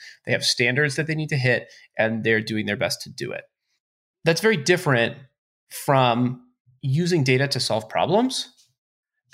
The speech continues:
and then taking the results of that and, and w-, incorporating it into the way in which you work. So my favorite example problem is how to price and package a product. This is something that requires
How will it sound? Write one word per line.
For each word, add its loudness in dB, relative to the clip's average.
and 4
then 2
taking 2
the 2
results 2
of -8
that 0
and, -8
and -6
w-, 0
incorporating 0
it 0
into -2
the -2
way 0
in 0
which -6
you -8
work. -10
So 2
my 0
favorite 0
example 0
problem 2
is -2
how 0
to 0
price -4
and -8
package -6
a -10
product. -8
This 4
is 0
something -2
that 2
requires 0